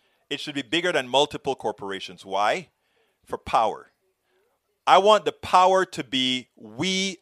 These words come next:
the people. Government belongs to us all. If government is bad, we made it bad. We made a bad choice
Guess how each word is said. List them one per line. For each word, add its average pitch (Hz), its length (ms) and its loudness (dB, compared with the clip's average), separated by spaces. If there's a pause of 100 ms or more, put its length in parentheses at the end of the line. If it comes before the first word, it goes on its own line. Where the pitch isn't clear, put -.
the 135 160 2
people. - 640 -10 (520)
Government 214 560 4 (180)
belongs 139 480 0
to 131 120 -4
us 131 340 -2
all. 104 420 2 (400)
If 139 280 -2
government 220 560 2
is 120 180 -10
bad, 160 560 6 (140)
we 160 240 -8
made 139 400 -2
it 127 140 -4 (280)
bad. 90 380 -4 (100)
We 151 180 -6
made 147 440 -2 (120)
a 117 120 -4
bad 107 420 0
choice 98 600 -8